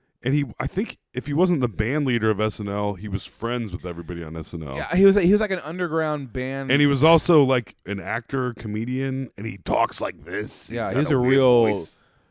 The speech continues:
Speaker 2: weird, like, eighties character.
Speaker 1: But he also sang, like, "This is a fire, <laughs> it's a
Speaker 2: Yes.
Speaker 1: fire, it is hot,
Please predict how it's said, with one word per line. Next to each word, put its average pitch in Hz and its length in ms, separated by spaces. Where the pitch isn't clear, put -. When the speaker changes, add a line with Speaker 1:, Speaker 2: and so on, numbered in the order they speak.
Speaker 2:
weird, 120 420
like, 104 240
eighties 110 540
character. 101 480
Speaker 1:
But 110 120
he 113 60
also 113 380
sang, 104 420
like, 87 360
"This 214 320
is 247 220
a 247 140
fire, 196 600
<laughs> - 180
it's 165 460
a 220 180
Speaker 2:
Yes. 226 280
Speaker 1:
fire, 196 400
it 156 340
is 202 240
hot, 170 300